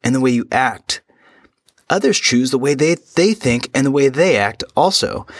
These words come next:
In almost every case, we interact with others out of our own self-perception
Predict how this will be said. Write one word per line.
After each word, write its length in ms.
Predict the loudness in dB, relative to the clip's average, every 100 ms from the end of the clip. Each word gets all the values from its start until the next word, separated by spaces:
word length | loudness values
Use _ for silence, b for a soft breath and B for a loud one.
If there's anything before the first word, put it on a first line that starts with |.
| B B B B B B _ _
In 140 | -2 0
almost 360 | 0 0 0 -2
every 240 | -2 0 -2
case, 520 | -2 0 0 -2 -2
we 180 | 0 0
interact 420 | 2 0 -2 -4
with 140 | -4 0
others 360 | 0 2 0 0
out 140 | 0
of 120 | 0 0
our 220 | 0 0
own 440 | -2 0 0 -2 -8 _ _ _ _
self-perception 1200 | -2 0 2 0 0 -2 0 -2 -4 -4 -6 -10